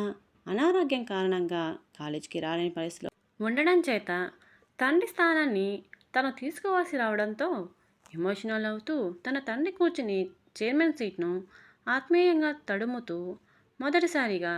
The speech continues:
ఆ సీట్ని అధిరోహిస్తాడు విక్రమ్. ఇంకా ఉంది. ఫ్రెండ్స్, ఈ కథ మీకు నచ్చినట్టయితే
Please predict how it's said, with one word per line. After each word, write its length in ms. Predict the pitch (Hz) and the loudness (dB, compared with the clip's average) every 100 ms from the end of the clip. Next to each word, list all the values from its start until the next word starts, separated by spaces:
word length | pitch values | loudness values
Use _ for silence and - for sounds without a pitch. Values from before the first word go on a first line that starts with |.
| 170 - _ - | -6 -14 _ 0
ఆ 100 | 233 226 | 2 2
సీట్ని 480 | 226 214 196 240 370 - _ _ 214 | 0 -6 -6 -6 -6 -8 _ _ -4
అధిరోహిస్తాడు 760 | 220 254 208 190 - 196 330 - _ _ - | 0 0 0 -6 -2 0 0 -2 _ _ -10
విక్రమ్. 380 | 208 - 165 - - - _ _ _ _ _ _ _ _ _ _ _ _ _ _ _ - | -6 -4 -4 -6 -16 -20 _ _ _ _ _ _ _ _ _ _ _ _ _ _ _ -4
ఇంకా 280 | 196 190 190 | -2 0 -2
ఉంది. 340 | 208 196 180 156 - _ _ _ _ _ _ _ _ _ _ _ - _ - - | 0 0 0 -2 -8 _ _ _ _ _ _ _ _ _ _ _ -20 _ -18 0
ఫ్రెండ్స్, 400 | 262 254 254 - - _ 254 | 0 0 -4 -8 -16 _ -4
ఈ 80 | |
కథ 180 | 254 254 | 0 2
మీకు 260 | 330 381 247 | 2 2 2
నచ్చినట్టయితే 800 | 180 - 226 226 208 190 185 | -2 -2 -2 -2 -2 -2 -2